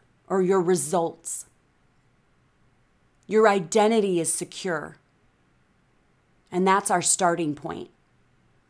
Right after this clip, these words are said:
And now we move into empowerment.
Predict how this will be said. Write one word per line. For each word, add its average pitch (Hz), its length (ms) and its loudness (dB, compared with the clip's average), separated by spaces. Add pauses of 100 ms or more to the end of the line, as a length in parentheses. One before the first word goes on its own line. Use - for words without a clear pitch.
(3000)
And 214 120 4
now 220 220 6
we 226 120 4
move 214 240 2
into 208 360 2
empowerment. 180 760 4